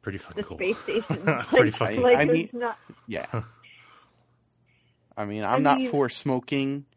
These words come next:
Speaker 3: cigarette. You know, I, I, I'm a firm believer that nicotine, um,
Speaker 1: It's bad.
Speaker 3: how do I put this? Um,
Speaker 1: Is it
Speaker 2: No, I'm
Speaker 1: nasty?
Speaker 2: not like,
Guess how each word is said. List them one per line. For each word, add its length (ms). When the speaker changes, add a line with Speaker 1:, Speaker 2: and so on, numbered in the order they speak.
Speaker 3:
cigarette. 500
You 120
know, 100
I, 340
I, 320
I'm 280
a 20
firm 300
believer 500
that 180
nicotine, 680
um, 440
Speaker 1:
It's 180
bad. 260
Speaker 3:
how 140
do 100
I 60
put 260
this? 520
Um, 560
Speaker 1:
Is 80
it 140
Speaker 2:
No, 240
I'm 180
Speaker 1:
nasty? 260
Speaker 2:
not 200
like, 200